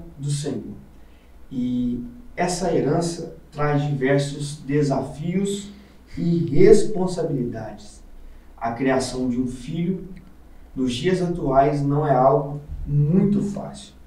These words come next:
E nos dias atuais, nós vemos diversas ideologias que tentam deturpar o valor familiar.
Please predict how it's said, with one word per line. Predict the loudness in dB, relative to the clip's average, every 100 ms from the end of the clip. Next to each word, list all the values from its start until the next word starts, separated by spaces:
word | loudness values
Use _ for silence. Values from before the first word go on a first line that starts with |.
| -20 -20 -20 -20 -4
E |
nos | 0 2
dias | 4 6
atuais, | 8 8 10 10 10
nós | 4 2
vemos | 0 0 0
diversas | -2 2 4 6 6 8 6 6 4
ideologias | 4 6 6 8 6 4 4 4 4 0 -8 -12 -14 -14 -14 -14 -16
que | -8
tentam | -4 2 4 4 2 0
deturpar | 0 0 0 -4 -2 2 2 2 -2 -12 -20 -20 -20 -18
o | -6 2
valor | 6 8 6 6 4 4
familiar. | 2 2 2 0 -2 -2 -4 -10